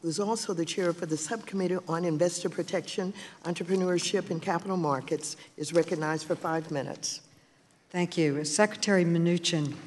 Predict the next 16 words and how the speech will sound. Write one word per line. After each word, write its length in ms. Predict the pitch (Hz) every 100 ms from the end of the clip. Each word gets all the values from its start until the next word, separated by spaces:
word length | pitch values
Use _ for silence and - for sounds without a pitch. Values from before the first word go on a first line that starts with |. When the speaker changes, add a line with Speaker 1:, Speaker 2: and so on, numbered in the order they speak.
| - - - _ _ -
Speaker 2:
when 140 | 196
you 100 | 202
testified 680 | 202 262 254 - 220 202 190
to 120 | 196
this, 320 | 165 165 -
uh, 260 | 185 156 147
committee 380 | 151 175 180 165
two 200 | 165 185
years 300 | 165 180 165
ago, 340 | 139 139 131 - - - - -
I 120 | 160
asked 360 | - 175 196 196
about, 560 | 165 170 160 160 160 151
uh, 220 | 135 135 - - - - _ _ _
beneficial 480 | 180 175 180 - 160
ownership. 480 | 160 156 - -